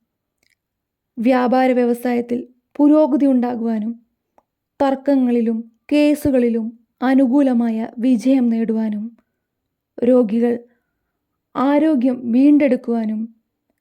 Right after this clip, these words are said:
ജീവിതഗതിയെ മാറ്റിമറിക്കുന്ന പല ഘട്ടങ്ങളിലും സന്ദർഭങ്ങളിലും ജീവിതത്തിൽ പ്രാർത്ഥനയുടെ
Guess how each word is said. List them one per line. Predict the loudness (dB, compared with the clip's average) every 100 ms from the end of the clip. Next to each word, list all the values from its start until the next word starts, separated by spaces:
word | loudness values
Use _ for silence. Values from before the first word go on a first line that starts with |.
| _ -6
ജീവിതഗതിയെ | 0 2 2 2 0 0 -2 -4 -10 _ _ _
മാറ്റിമറിക്കുന്ന | -4 0 0 -2 -6 -4 -2 -4 -2 0 0 -2 -8 _ _ _ _ -2
പല | 0 2
ഘട്ടങ്ങളിലും | 0 0 -2 -2 -2 -6 -10 _ _ _ _ _ -4
സന്ദർഭങ്ങളിലും | 0 2 4 2 0 0 -4 -6 -12 _ _ _ _
ജീവിതത്തിൽ | -4 0 2 2 0 -4 -6 _ _ _ -4
പ്രാർത്ഥനയുടെ | -2 -2 -2 -2 0